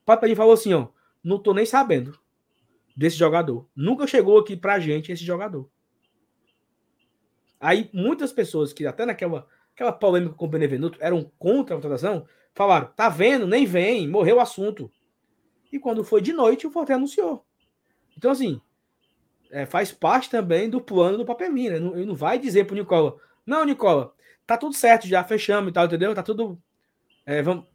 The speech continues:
tá, tá tudo certo." Pô, não, né? O anúncio é feito pelo clube, né? Não é pelo Papelinho para o Nicola. Não é, não é assim que é a-, anunciado, divulgado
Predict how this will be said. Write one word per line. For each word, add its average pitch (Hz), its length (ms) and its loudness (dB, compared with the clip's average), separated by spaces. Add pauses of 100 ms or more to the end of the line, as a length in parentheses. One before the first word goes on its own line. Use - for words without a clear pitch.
(140)
tá, 196 100 -16
tá 226 100 -6
tudo 302 160 -4
certo." 156 380 0
Pô, - 260 -10
não, 226 160 -6
né? 202 160 -10 (160)
O 175 100 0
anúncio 185 340 0
é 233 60 -2
feito 208 340 -2
pelo 254 200 -2
clube, 285 280 -2
né? 170 180 -10 (380)
Não 160 160 -4
é 220 60 -2
pelo 277 200 -4
Papelinho 208 560 0 (100)
para 220 220 0
o 214 40 -4
Nicola. 131 600 -6
Não 127 180 -14
é, 147 220 -10
não 160 120 -6
é 240 60 2
assim 214 220 -6
que 220 180 -8
é 214 280 -4 (180)
a-, 180 220 -12
anunciado, 170 680 -4
divulgado 165 680 -8